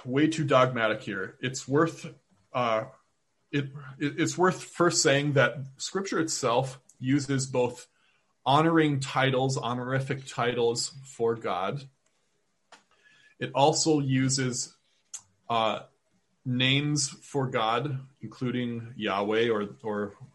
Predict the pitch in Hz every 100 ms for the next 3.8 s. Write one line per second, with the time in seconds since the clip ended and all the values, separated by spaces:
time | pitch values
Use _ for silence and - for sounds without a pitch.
0 | - 113 104 98 98 107 113 107 107 107
1 | 104 101 101 - 101 104 107 - 101 110
2 | 117 135 _ _ _ _ _ _ _ _
3 | _ _ _ _ 117 113 107